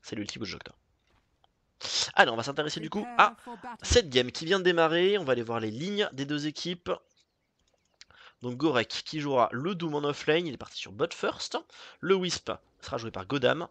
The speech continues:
Speaker 1: en dual mid avec Afro Ninja qui jouera le Tiny. Arthès jouera le Axe en safe lane, protégé par Dread avec son Bane.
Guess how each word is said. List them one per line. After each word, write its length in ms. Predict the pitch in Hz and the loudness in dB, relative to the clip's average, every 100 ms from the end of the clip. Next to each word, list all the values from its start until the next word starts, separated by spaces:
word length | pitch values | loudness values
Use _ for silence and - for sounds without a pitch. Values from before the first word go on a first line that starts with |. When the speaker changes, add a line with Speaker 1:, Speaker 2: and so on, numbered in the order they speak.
| - | -12
Speaker 1:
en 100 | 107 | -12
dual 240 | 101 98 | -8 -8
mid 180 | 104 98 | -8 -6
avec 260 | 95 95 - | -4 -6 -8
Afro 240 | - - | -12 -8
Ninja 380 | 117 107 101 98 _ _ _ _ _ _ _ - | -10 -8 -8 -8 _ _ _ _ _ _ _ -16
qui 160 | - 117 | -8 -6
jouera 160 | 104 | -6
le 60 | 101 | -6
Tiny. 300 | - 123 127 _ _ _ _ _ _ _ _ _ | -6 -8 -10 _ _ _ _ _ _ _ _ _
Arthès 460 | - 135 147 123 - - - - | -2 -2 -2 -2 -4 -12 -20 -12
jouera 260 | 107 139 147 | -4 0 4
le 140 | 139 | 6
Axe 320 | 123 - - - | 6 2 -8 -6
en 100 | 202 | -4
safe 240 | 190 165 | -4 0
lane, 180 | 160 180 | 0 0
protégé 360 | - - 117 110 | -4 -10 -8 -6
par 160 | 101 | -8
Dread 420 | 98 110 165 95 - | -4 -2 -2 -4 -14
avec 220 | 90 - | -16 -16
son 140 | - 90 | -18 -14
Bane. 380 | 90 117 170 | -10 -10 -10